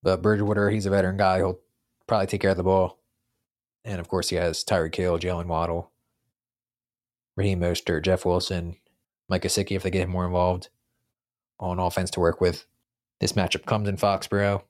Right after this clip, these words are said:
Patriots coming off another close loss. It looked like they might get blown out last week in the first half. They were down twenty-two zero. Totally stepped up in the second half, especially the defense. They might have won the game if not for a late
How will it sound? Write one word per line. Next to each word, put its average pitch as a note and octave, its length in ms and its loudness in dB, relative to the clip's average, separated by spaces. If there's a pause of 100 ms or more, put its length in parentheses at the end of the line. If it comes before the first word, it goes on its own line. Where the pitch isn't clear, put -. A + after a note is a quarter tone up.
(260)
Patriots G#2+ 360 2
coming F#2+ 220 -2
off F2+ 140 -2
another G2+ 240 0
close G2 280 0
loss. F#2+ 380 2 (560)
It - 100 -2
looked G#2 160 2
like G2 140 2
they G2+ 100 2
might G#2+ 180 0
get G2 120 -2
blown G#2 220 0
out G#2 280 0 (840)
last G#2 220 2
week A2 200 2
in G2+ 40 -4
the F#2 60 -10
first G#2+ 240 0
half. G#2 240 4
They G#2 80 -2
were F#2+ 80 -2
down F#2 160 0
twenty-two G#2 400 -4
zero. F#2+ 420 2 (840)
Totally G#2+ 260 2
stepped - 280 0
up F#2+ 200 0
in F2+ 60 -6
the E2+ 60 -2
second F#2 260 -2
half, F2+ 200 0
especially F#2+ 360 -2
the F2+ 180 -4
defense. F#2+ 460 -4 (600)
They G#2 100 2
might G#2 180 2
have G2+ 80 2
won G#2 180 2
the G#2 80 0
game G#2+ 240 0
if - 120 -4
not G2+ 200 0
for F#2+ 200 -2
a F2+ 160 2
late G2+ 340 -2